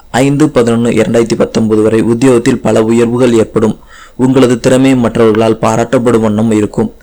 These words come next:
உயர் அதிகாரிகள் சாதகமாவார்கள். சக ஊழியர்களின் ஆதரவும் கிடைக்கப் பெறுவீர்கள். பதவி உயர்வு, சம்பள உயர்வு போன்றவை உங்களை தேடி வந்தும்.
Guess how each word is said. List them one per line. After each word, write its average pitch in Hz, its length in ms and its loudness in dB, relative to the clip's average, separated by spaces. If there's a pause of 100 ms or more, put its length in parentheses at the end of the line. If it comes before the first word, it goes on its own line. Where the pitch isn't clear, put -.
(340)
உயர் 147 260 4
அதிகாரிகள் 120 600 2
சாதகமாவார்கள். 110 880 0
சக 117 380 -2
ஊழியர்களின் 120 600 2
ஆதரவும் 113 500 0
கிடைக்கப் 110 400 -2
பெறுவீர்கள். 107 500 -2 (440)
பதவி 139 360 2
உயர்வு, 120 320 2
சம்பள 117 380 0
உயர்வு 120 340 2
போன்றவை 107 400 0
உங்களை 110 320 2
தேடி 120 280 2
வந்தும். 104 320 -2